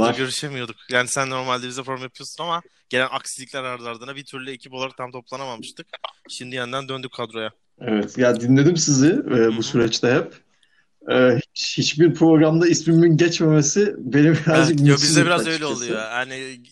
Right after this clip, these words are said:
Speaker 1: şey, gözden, e, uzak olan gönülden de ırak olur şey biraz işliyor demek ki. Bir de Derviş'in şey oluyor, daha çok konuşuyoruz tutuyor.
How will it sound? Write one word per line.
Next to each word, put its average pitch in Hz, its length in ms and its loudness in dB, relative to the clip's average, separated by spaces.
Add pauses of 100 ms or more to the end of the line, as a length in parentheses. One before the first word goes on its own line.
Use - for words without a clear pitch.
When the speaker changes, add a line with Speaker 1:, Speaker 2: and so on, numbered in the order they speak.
Speaker 1:
şey, 139 340 -4
gözden, 143 480 -4 (460)
e, 135 140 -12
uzak 139 400 -10
olan 156 240 -6
gönülden 143 420 -8
de 143 40 -10
ırak 143 260 -8
olur 139 160 -12
şey 139 360 -12
biraz 139 220 -8
işliyor 139 320 -10
demek 110 320 -14
ki. 107 140 -14 (400)
Bir 147 160 -10
de 196 140 0
Derviş'in 170 560 -2 (300)
şey - 220 -16
oluyor, 143 280 -12
daha 139 140 -6
çok - 140 -20
konuşuyoruz 123 360 -20
tutuyor. 110 440 -20